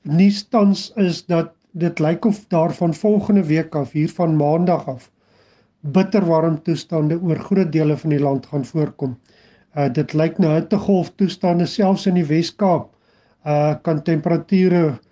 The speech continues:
uh, veral oor die sentraal tot westelike dele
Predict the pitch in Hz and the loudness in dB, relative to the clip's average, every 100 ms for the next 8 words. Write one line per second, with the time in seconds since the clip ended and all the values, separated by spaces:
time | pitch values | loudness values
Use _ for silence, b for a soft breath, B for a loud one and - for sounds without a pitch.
0 | _ _ _ 151 143 151 - 165 190 208 | _ _ _ -2 -2 -4 -6 0 2 4
1 | 185 170 170 151 190 165 - 190 185 175 | 2 2 0 0 0 0 0 2 2 0
2 | 180 127 135 165 - 202 196 170 151 170 | -4 -2 0 0 0 -2 -2 -2 0 2
3 | 175 160 | 2 0